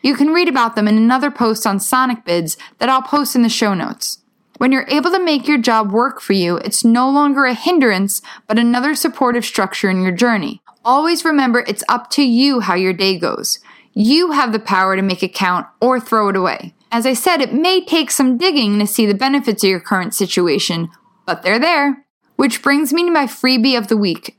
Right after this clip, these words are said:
your day job audit. You can go to the rockstar advocate dot com forward slash E P twelve and download it today. In it, you'll find prompts that will help you arrive at your answers when it comes to making the most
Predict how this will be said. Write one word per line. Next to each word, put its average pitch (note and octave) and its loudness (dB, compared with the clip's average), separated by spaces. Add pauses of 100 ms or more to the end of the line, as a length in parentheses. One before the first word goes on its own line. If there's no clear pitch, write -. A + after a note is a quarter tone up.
your A3+ 2
day G#3+ 0
job A3 0
audit. E3+ -2 (480)
You B3+ 0
can C4+ 4
go B3+ 2
to D#4 0
the B3+ -2
rockstar A#3 0
advocate C#4 -2
dot C#4+ 0
com G3+ 0
forward A#3+ 0
slash G#3 -2
E G#3+ 0
P G#3 -2
twelve F#3+ -2 (100)
and A3 0
download A3+ 0
it A3 -4
today. F#3 -2 (460)
In E4+ -2
it, C#4+ 0
you'll A#3+ 0
find D#4 -2
prompts B3 0
that F#3+ -2
will G3 2
help G#3+ -2
you C#4+ 0
arrive B3+ 0
at C4+ -2
your C#4+ -2
answers G3 0
when G3 0
it - -8
comes A#3 0
to B3 0
making G#3+ 2
the G#3 2
most A3 0